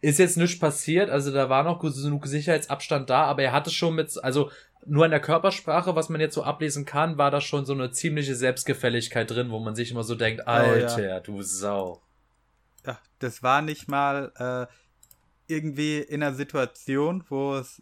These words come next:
Speaker 2: wo er bedroht wurde, sondern einfach nur so random halt. Und vor allem der Anlass war so banal. Äh, denn damals kam ein neues Sonic-Game
Speaker 1: Ja,
Speaker 2: raus.
Speaker 1: ja.
Speaker 2: Und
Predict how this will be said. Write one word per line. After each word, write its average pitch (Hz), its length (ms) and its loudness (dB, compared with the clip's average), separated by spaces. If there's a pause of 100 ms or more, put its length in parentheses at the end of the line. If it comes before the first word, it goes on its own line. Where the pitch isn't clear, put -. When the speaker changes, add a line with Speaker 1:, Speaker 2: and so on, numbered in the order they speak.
(100)
Speaker 2:
wo 127 240 -4
er 131 100 2
bedroht 123 540 -4
wurde, 170 300 0
sondern 135 340 -2
einfach 156 160 -6
nur 139 140 -6
so 139 220 -6 (380)
random 123 480 0
halt. 107 260 -8
Und 120 180 -8 (140)
vor 160 120 -4
allem 175 120 -2
der 160 200 -4
Anlass 170 500 -2 (120)
war 135 160 -2
so 160 160 -6
banal. 135 680 -2 (300)
Äh, 113 240 -10 (420)
denn 170 300 -2 (260)
damals 180 340 0
kam 156 260 -2
ein - 20 -6
neues 143 300 -2
Sonic-Game 147 760 -2
Speaker 1:
Ja, 131 180 6
Speaker 2:
raus. 139 420 -2
Speaker 1:
ja. 131 260 -2 (400)
Speaker 2:
Und 147 360 -2